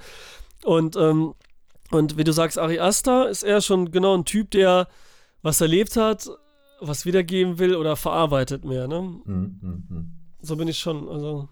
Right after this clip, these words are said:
Speaker 1: so denke ich jetzt auch, wenn man das so grob einordnen will. Gut.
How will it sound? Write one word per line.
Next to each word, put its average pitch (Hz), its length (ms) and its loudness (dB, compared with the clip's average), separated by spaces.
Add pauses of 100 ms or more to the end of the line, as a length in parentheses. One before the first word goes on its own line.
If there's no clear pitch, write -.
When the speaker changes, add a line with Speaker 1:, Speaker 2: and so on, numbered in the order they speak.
(280)
Speaker 1:
so 156 160 -14
denke 147 200 -6
ich 127 60 -12
jetzt 139 140 -10
auch, - 160 -10
wenn 147 80 -4
man 143 40 0
das 135 120 -2
so 143 120 -2
grob 139 200 -4
einordnen 135 480 -6
will. 131 160 -8 (180)
Gut. 151 360 -6